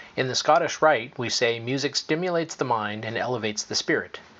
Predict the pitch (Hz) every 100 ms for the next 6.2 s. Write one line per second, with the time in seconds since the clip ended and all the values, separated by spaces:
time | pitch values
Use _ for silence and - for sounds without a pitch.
0 | - - - - - 131 139 202 - 110
1 | 113 110 113 104 107 104 107 110 135 175
2 | 180 175 165 127 113 110 110 123 135 123
3 | 120 107 107 - 123 127 135 151 127 123
4 | 107 104 110 104 92 92 - - - -
5 | - - 160 170 185 - - 135 160 123
6 | 101 -